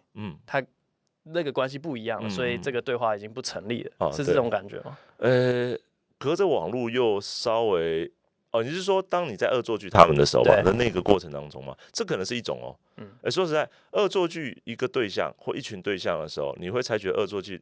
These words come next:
Speaker 1: 恶作剧的行为，或者是你设计的这个，不管是它是一个游戏方式，还是一个，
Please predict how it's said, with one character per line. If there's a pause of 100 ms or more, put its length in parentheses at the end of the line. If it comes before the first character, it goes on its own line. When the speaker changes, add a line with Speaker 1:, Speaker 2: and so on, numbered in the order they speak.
(160)
Speaker 1:
恶
作
剧
的
行
为，
或
者
是
你
设
计
的
这
个， (240)
不
管
是
它
是
一
个
游
戏
方
式，
还
是
一
个，